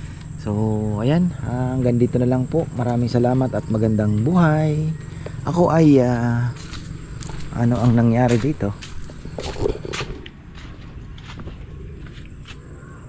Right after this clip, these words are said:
Oh, may kuryente ka. Ayun, patay. Ah, aha, aha, aha.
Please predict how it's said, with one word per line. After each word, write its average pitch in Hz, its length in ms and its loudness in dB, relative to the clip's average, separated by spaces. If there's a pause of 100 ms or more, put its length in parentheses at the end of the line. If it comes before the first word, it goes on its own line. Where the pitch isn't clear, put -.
(240)
Oh, - 80 -8
may 73 160 -6
kuryente 78 480 -4
ka. 57 160 -6 (800)
Ayun, 151 400 2 (240)
patay. 113 320 0 (1200)
Ah, 123 240 0 (480)
aha, 131 320 0 (480)
aha, 123 320 -2
aha. 117 360 -2